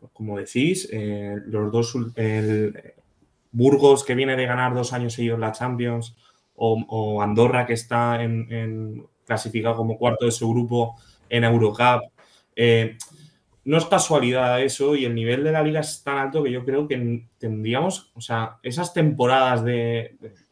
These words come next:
de veintisiete cuatro de hace no mucho, eh, yo creo que eso ha pasado ya a la historia, eh, porque es que estamos viendo a Madrid, Barça,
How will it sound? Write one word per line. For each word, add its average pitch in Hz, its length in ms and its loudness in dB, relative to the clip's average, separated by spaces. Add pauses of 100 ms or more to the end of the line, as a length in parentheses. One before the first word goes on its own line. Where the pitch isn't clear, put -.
(240)
de 120 240 -2
veintisiete 117 680 0
cuatro 113 580 0
de 110 220 -4
hace 110 280 -4
no 110 140 -4
mucho, 107 600 -6
eh, 104 320 -18
yo 104 100 -12
creo 131 140 -6
que 147 60 -4
eso 151 180 -4
ha 143 80 0
pasado 127 320 -4
ya 113 120 -2
a - 20 -2
la 107 60 -6
historia, 104 600 -6 (560)
eh, 101 180 -10
porque - 200 -10
es - 80 -4
que 196 60 4
estamos 202 280 8
viendo 190 420 4
a 117 140 0
Madrid, 113 560 -2
Barça, 139 600 0